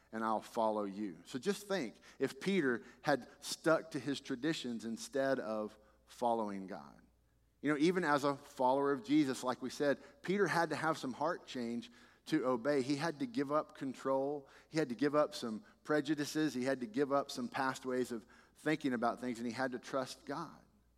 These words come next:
So what we need to come to the place this morning to ask ourselves is, are,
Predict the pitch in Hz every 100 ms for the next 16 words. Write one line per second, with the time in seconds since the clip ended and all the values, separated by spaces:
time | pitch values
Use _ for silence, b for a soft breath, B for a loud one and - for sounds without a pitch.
0 | _ b b b - 151 156 160 175 160
1 | 151 135 - B B - 160 147 127 -
2 | 151 143 143 127 143 151 160 135 135 123
3 | 139 139 131 117 - 156 156 131 117 120
4 | 120 117